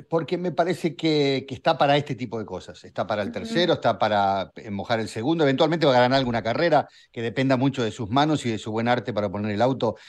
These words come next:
Speaker 1: Nosotros dijimos Hungría al principio y alguna carrera más, de las más lentas, tal vez en, en, eh, bueno, no, esa la va a ganar Ferrari, la de Estiria, la de, la de Austria, me parece que la va a ganar Ferrari. Pero digo, las que tienen un poco de velocidad, como la que viene,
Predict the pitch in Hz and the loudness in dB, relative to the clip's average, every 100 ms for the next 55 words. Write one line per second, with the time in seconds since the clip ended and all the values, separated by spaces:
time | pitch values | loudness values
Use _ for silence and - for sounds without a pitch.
0 | - - 104 120 135 135 135 123 123 131 | -20 -8 -4 0 0 2 0 0 0 4
1 | 147 139 120 98 110 - 160 139 160 135 | 4 6 4 0 -8 -6 -6 0 0 0
2 | - - _ - 107 110 113 123 113 107 | -4 -20 _ -8 -4 -2 0 -2 -2 -2
3 | 110 120 151 113 104 101 98 127 143 113 | 0 4 4 4 -2 -4 -2 2 2 0
4 | - 104 101 110 117 95 98 98 92 90 | -4 -4 -2 -4 -2 -2 -4 -6 -6 -6
5 | 90 92 - - - _ - 110 110 120 | -8 -12 -16 -20 -20 _ -6 -4 0 -2
6 | 104 107 107 104 107 - 98 107 92 90 | 0 2 2 0 -2 -4 -2 -2 -2 -4
7 | 92 87 87 - 123 123 117 98 95 90 | -4 -6 -8 -4 -2 2 2 0 -2 -4
8 | 90 82 - 87 87 104 127 - 110 98 | -8 -10 -8 -8 -4 0 0 0 -4 -4
9 | 101 95 98 95 90 101 104 87 - - | -4 -4 -2 -4 -6 -4 -4 -6 -14 -20
10 | - _ - 120 120 123 117 113 113 98 | -20 _ -4 0 2 2 2 0 -2 -4
11 | 120 104 180 180 147 170 147 139 127 127 | -4 0 2 4 2 2 2 2 2 0
12 | 135 165 139 120 113 - 113 135 165 180 | 2 2 0 -2 -2 -4 -4 0 0 0
13 | 175 | -4